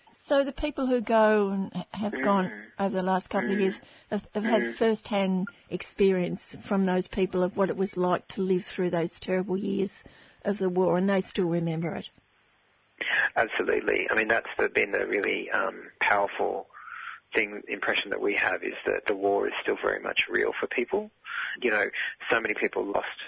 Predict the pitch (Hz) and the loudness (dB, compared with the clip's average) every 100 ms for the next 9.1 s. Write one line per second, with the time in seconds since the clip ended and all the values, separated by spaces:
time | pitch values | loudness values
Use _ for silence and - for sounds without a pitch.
0 | - _ - 110 104 - - 98 - - | -16 _ 0 2 2 -2 -2 -2 -2 -8
1 | - - - 110 107 110 - - 104 - | -8 -4 0 0 0 -2 0 0 0 -2
2 | - - - - - - - 101 101 107 | -4 -10 -8 -6 -2 0 2 2 4 2
3 | - - 107 104 107 107 104 - 98 101 | 0 0 0 2 -2 0 -2 2 2 2
4 | 101 101 104 104 - - - - - - | -2 0 0 0 -6 -12 -12 -12 -14 -8
5 | - 107 101 - - 113 - 117 - - | 0 2 0 -2 -2 -2 2 0 0 0
6 | 104 - - - - - - - - _ | -2 0 -2 -2 -2 -4 -8 -14 -18 _
7 | _ _ - - 101 - 107 107 - - | _ _ -6 -4 -4 -4 -4 -2 -4 -4
8 | - 95 - - - - - - - - | -4 -4 0 0 2 2 0 0 0 0
9 | - | -2